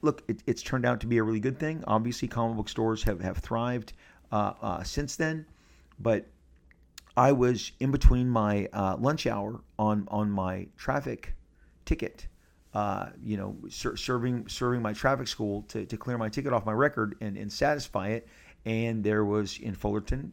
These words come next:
Comic Castle, which was the big, expansive one, but old,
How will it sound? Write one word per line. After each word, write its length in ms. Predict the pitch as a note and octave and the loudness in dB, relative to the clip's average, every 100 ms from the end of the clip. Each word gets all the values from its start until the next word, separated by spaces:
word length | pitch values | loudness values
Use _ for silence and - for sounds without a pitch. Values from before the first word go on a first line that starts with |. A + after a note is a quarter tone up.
| - | -12
Comic 320 | - G#2 A2 - | -8 -6 -6 -4
Castle, 400 | A2 G#2+ - C3 | -4 -2 -4 -4
which 180 | A#2+ | -4
was 160 | G#2+ F#2+ | -4 -4
the 80 | G2 | -6
big, 460 | F2+ A2+ G#2+ A2 - - - - | 0 2 2 0 -10 -20 -20 -10
expansive 520 | G2+ - A#2 A2 A#2 | -8 -4 -4 -4 -4
one, 140 | A#2 A#2 | -4 -2
but 120 | G2+ | -2
old, 300 | G#2 G2+ | -2 -4